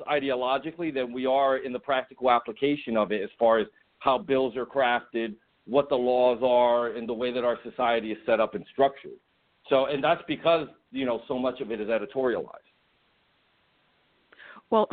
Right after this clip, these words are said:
Speaker 2: Julio, it has been a pleasure having you on. I'm telling people to go to your,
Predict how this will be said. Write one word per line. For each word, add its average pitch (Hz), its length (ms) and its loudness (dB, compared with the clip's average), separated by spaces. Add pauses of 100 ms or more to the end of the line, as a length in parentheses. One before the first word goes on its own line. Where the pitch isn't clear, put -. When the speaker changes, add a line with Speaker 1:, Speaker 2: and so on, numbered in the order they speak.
(180)
Speaker 2:
Julio, 247 380 4
it 190 140 4
has 196 140 2
been 196 160 -2
a 180 40 -4
pleasure 214 380 -4
having 185 240 2
you 185 180 4
on. 190 280 4
I'm - 80 -6
telling 196 240 0
people 196 340 -6
to 185 100 -6
go 190 200 -2
to 190 140 -8
your, 175 260 4